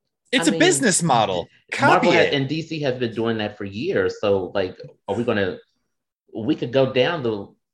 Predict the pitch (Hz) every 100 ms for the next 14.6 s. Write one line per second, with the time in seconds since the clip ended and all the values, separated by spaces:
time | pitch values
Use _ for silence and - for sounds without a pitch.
0 | _ 107 117 123 247 - 120 113 120 107
1 | 101 90 - 147 139 104 104 147 320 220
2 | 104 _ _ _ _ _ _ _ _ _
3 | _ - - 165 135 139 170 180 185 135
4 | 117 180 180 202 175 143 160 202 185 196
5 | 202 135 139 170 196 180 156 143 143 139
6 | 127 120 117 110 101 110 - 98 403 440
7 | 104 90 107 135 113 113 104 - - -
8 | - _ _ _ - 151 151 - 339 -
9 | 147 135 127 123 107 117 - 101 95 85
10 | - - - - 95 82 85 87 85 78
11 | - - - 87 80 67 60 - - _
12 | - 82 80 73 73 80 87 85 80 78
13 | 80 92 92 - _ _ _ _ - 92
14 | 85 90 90 82 80 80